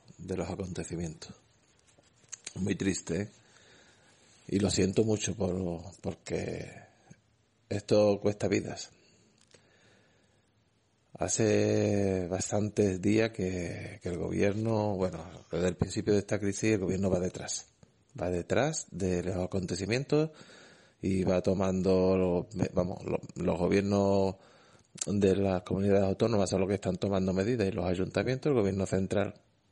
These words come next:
nada más que sirve para hacerse fotos, imágenes, vídeos, aparece-, apariciones en vídeo y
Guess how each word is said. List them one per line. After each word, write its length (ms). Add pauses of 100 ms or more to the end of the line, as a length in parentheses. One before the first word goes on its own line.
(160)
nada 140
más 100
que 100
sirve 320
para 320
hacerse 380
fotos, 480
imágenes, 640
vídeos, 360
aparece-, 500 (320)
apariciones 600
en 100
vídeo 320 (1500)
y 760